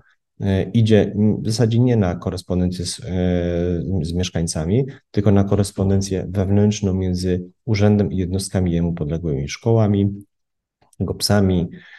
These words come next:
e, gopsem, e, m, wszystkimi takimi jednostkami, gdzie Urząd Miasta ma swoje, m, e, je-, jest jakby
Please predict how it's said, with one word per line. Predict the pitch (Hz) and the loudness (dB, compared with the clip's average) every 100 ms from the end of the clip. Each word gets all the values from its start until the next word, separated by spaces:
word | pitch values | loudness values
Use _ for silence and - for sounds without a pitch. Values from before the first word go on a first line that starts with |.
| - _ | -20 _
e, | - 92 92 92 | -4 0 2 2
gopsem, | 101 101 - 90 90 | 2 0 0 0 0
e, | 69 90 90 90 90 90 | 0 0 0 0 0 0
m, | 90 92 90 90 90 90 | 0 0 0 0 0 -2
wszystkimi | 90 104 - 104 101 | -2 -6 0 0 2
takimi | 101 - 95 | 0 0 0
jednostkami, | 90 92 92 95 90 87 | 2 0 0 0 0 -2
gdzie | 92 90 85 | 0 0 0
Urząd | 98 98 87 | -2 -2 0
Miasta | 98 92 90 - 85 | 0 0 -2 -2 -2
ma | 76 85 90 | 0 0 -2
swoje, | - 90 82 82 | -4 -2 0 2
m, | 85 80 - 90 87 | 0 -2 -4 -4 -4
e, | 85 87 87 87 85 85 85 85 | -2 -2 -2 -2 -2 0 -2 -2
je-, | 78 87 | -2 0
jest | 101 107 | 0 0
jakby | 95 95 98 | 0 2 2